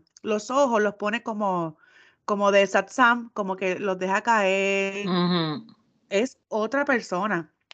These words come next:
Speaker 1: Cuando se puso a testificar, las muecas que hacía, como pa-, eh, parecía que estaba tratando de, de pujar el, el llorar.
Speaker 2: <laughs>
Speaker 1: Nunca le salió, nunca le
Speaker 2: De
Speaker 1: salió.
Speaker 2: pujarlo.
Speaker 1: Sí, entonces, cuando alguien te da,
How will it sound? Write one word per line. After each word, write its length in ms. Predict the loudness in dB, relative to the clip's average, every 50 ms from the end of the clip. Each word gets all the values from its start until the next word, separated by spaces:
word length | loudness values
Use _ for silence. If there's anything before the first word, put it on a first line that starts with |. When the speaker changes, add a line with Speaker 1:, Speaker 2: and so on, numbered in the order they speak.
| _ _ -4
Speaker 1:
Cuando 280 | 0 0 2 2 0
se 120 | -2 -2 -2
puso 200 | -4 0 -2 0
a 40 | 0
testificar, 880 | 0 -2 -2 -4 -2 -2 -2 0 2 4 6 6 6 4 4 0 -6 -16 -18 -20 _ _ _ _ -20 _ _ _ _ _ _ -20 -20 -20 -20 _ _ _ -2
las 240 | 2 2 2 2 2
muecas 420 | 0 0 0 0 2 0 -2 0
que 100 | 0 0
hacía, 360 | 0 0 -2 -4 -4 -4 -4
como 280 | -2 0 0 0 0 0
pa-, 120 | 0 -2
eh, 200 | 0 0 -4 -4 0
parecía 300 | 2 0 2 2 0 -2
que 60 | -2
estaba 300 | 0 0 2 2 2 2
tratando 360 | 2 0 0 0 0 -2 -2
de, 260 | -2 -2 -2 -2 -4 -4
de 180 | -6 -8 -6
pujar 340 | -4 -4 -4 0 0 0 0
el, 160 | -2 -4 -6 -8
el 220 | -6 -6 -6 -4
llorar. 600 | -4 -4 -2 -2 -2 -2 -2 -4 -4 -6 -10 _ _ _ _ _ -6
Speaker 2:
<laughs> 480 | -2 0 0 0 -2 -8 -10 -12 -14
Speaker 1:
Nunca 520 | -12 -8 -4 -2 0 0 0 0 0 2 4
le 120 | 4 4
salió, 600 | 4 4 2 4 4 2 2 2 2 0 -2 -2 -4
nunca 920 | -6 -4 -2 -2 -2 -2 -2 -4 -6 -6 -8 -4 -4 -2 -2 0 0 0
le 80 | -2 -2
Speaker 2:
De 60 | -4
Speaker 1:
salió. 440 | -6 -6 -4 -2 0 0 0 0 0
Speaker 2:
pujarlo. 720 | 2 2 4 6 6 4 4 2 -2 -6 -10 -14 -16 -18 -20 _ _ _ _ -16 -14 -12
Speaker 1:
Sí, 320 | -6 -2 0 0 2 2
entonces, 460 | 0 2 2 2 2 4 2 2 2 0 _ _ _ _ _ _ _
cuando 380 | 4 4 4 4 4 2 4 4
alguien 460 | 6 4 4 2 0 -4 -6 -6 -6
te 180 | -4 -4 -4 -2
da, 420 | 0 2 4 4 4 2 0 0